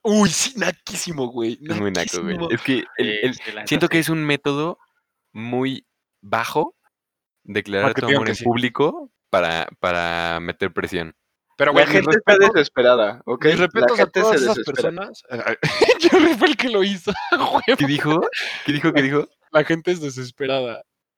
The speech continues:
Speaker 1: O sea,
Speaker 2: ¿Qué,
Speaker 1: como
Speaker 2: qué hiciste,
Speaker 1: defendi-,
Speaker 2: güey?
Speaker 1: como
Speaker 2: ¿Cuándo hiciste
Speaker 1: defendiéndolo.
Speaker 2: eso?
Speaker 1: <laughs> Jerry,
Speaker 4: Ya
Speaker 1: venga,
Speaker 4: lo
Speaker 1: güey.
Speaker 4: había,
Speaker 2: Cuenta, güey,
Speaker 4: ya lo
Speaker 2: por
Speaker 4: había,
Speaker 2: favor.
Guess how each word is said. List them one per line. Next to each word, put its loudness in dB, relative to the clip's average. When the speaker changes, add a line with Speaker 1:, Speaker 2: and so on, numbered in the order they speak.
Speaker 1:
O 0
sea, 4
Speaker 2:
¿Qué, 4
Speaker 1:
como 4
Speaker 2:
qué 6
hiciste, 2
Speaker 1:
defendi-, 0
Speaker 2:
güey? -4
Speaker 1:
como 2
Speaker 2:
¿Cuándo 6
hiciste 0
Speaker 1:
defendiéndolo. -2
Speaker 2:
eso? 0
Speaker 1:
<laughs> -20
Jerry, 0
Speaker 4:
Ya -2
Speaker 1:
venga, 4
Speaker 4:
lo 6
Speaker 1:
güey. 4
Speaker 4:
había, 6
Speaker 2:
Cuenta, -
güey, 6
Speaker 4:
ya 4
lo 6
Speaker 2:
por 8
Speaker 4:
había, 6
Speaker 2:
favor. -8